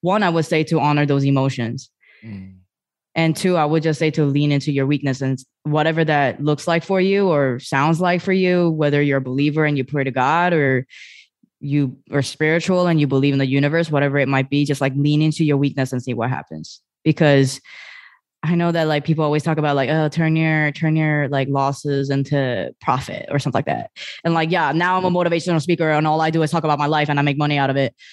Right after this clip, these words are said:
Speaker 1: But there is purpose to all things. And <sighs> I hate being the one to say, like, "You're going through it because of a reason. There's a reason why you're going through what you're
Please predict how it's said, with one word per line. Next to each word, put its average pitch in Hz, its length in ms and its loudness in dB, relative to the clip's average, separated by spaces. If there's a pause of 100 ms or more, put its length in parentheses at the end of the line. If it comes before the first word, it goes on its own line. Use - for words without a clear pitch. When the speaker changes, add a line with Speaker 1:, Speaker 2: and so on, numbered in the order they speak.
(220)
Speaker 1:
But 151 320 0 (440)
there 175 200 2
is 175 100 2
purpose 165 580 0
to 147 200 0
all 143 180 2
things. 135 680 -4
And 131 540 0 (1160)
<sighs> - 260 -12
I 147 80 2
hate 151 240 2
being 151 160 2
the 147 80 4
one 143 140 2
to 147 80 -2
say, 143 140 -2
like, 131 180 0
"You're 180 100 2
going 185 300 0
through 190 140 0
it 175 80 0
because 170 420 -2
of 165 200 -4
a 160 100 0
reason. 151 420 0
There's 151 160 -2
a 151 80 -2
reason 151 240 -4
why 143 80 -2
you're 139 80 -4
going 131 180 -2
through 127 80 -4
what 107 120 -6
you're - 60 -18